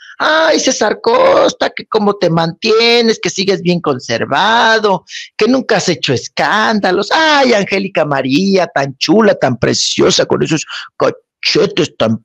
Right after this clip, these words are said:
pechochos. Ujú, sí, sí, sí. Bueno, pues todo iba bien hasta que una reportera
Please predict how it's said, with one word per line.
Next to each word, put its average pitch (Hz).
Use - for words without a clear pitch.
pechochos. -
Ujú, 190
sí, 180
sí, 170
sí. 202
Bueno, 403
pues -
todo 220
iba 208
bien 185
hasta 165
que 131
una 190
reportera -